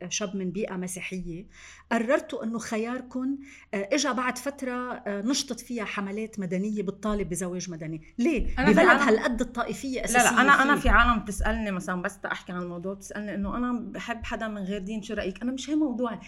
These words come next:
Speaker 2: حتى لو تزوجت شخص من ديني، أنا بختار الزواج المدني، لأنه هيدا الزواج أنا كمرأة بيضمن لي حقوقي. أنا زوجي بقول إنه هو ما عنده مشكل كان يتجوز، آه، يتزوج، آه، مدني، آه، سوري، يتزوج،
Speaker 1: كنسي.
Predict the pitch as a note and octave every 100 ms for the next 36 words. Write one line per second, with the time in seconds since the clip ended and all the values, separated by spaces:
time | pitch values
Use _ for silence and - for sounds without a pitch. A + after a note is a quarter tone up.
0 | - D#4 D#4 D4+ A3 G3 G3+ A3+ - F3
1 | - - F#3+ A3 B3 G3 B3 A3+ F3+ F3+
2 | - - - D#4+ C4 - B3+ C4 G3 F#3+
3 | G#3+ G#3+ G3 F#3+ F3+ F3 E3+ F#3 F#3 C4+
4 | C#4 G#3 G3 C#3+ A#2+ - - - - B3+
5 | C#4+ - F3+ F3+ G#3+ - B3+ F4 - -
6 | F#3+ G3+ G3 A#3+ C#4+ D#4+ F4+ - C#4+ -
7 | - - - _ - - D4+ F4+ D#4+ F#4
8 | D#4 G#3+ C#4+ C#4+ A#3+ A#3 C4 F4 D#4 F4
9 | G#4 C#4+ D4+ - A#3 B3 B3+ G#3+ A#3 C#4
10 | B3+ G3 G3+ G3 F#3 F3+ F3 - G3 G3
11 | F#3 G#3+ C#4+ C4+ G3 F3 F#3+ F3 F#3+ C#4
12 | D4 B3 B3 - F#3+ G3 A#3+ G3+ G3 F#3+
13 | A#3 C#4 C4 G3+